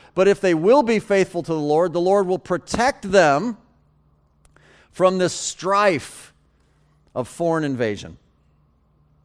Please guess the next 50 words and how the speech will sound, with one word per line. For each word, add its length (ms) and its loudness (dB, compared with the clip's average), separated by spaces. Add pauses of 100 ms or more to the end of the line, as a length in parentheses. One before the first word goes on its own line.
(1160)
And 80 -10
then 80 0
about 320 0
six 320 -8
twenty-five 960 -2
B 160 -4
C, 300 -4
about 220 -4
twenty 280 -8
years 320 -2
before 300 -10
the 80 -10
Babylonian 600 -4
captivity 580 -6
of 100 -6
the 60 -12
two 160 -12
southern 360 -6
tribes, 540 -8 (960)
Jeremiah 600 0
writes 340 -2
in 80 -10
Jeremiah 420 -4
five 300 -2
fifteen, 520 -8
"Lo, 220 0
I 80 2
will 140 -2
bring 240 -6
a 40 -6
nation 360 -4
upon 360 -6
you 140 -6
from 180 -10
far, 400 0
O 120 -2
house 260 -6
of 140 -8
Israel, 320 -6
saith 300 -4
the 60 -12
Lord. 300 -4
It's 140 -8
a 40 -8
mighty 360 -2
nation, 440 -6
it's 140 -12
an 60 -8
ancient 360 -8
nation." 460 -6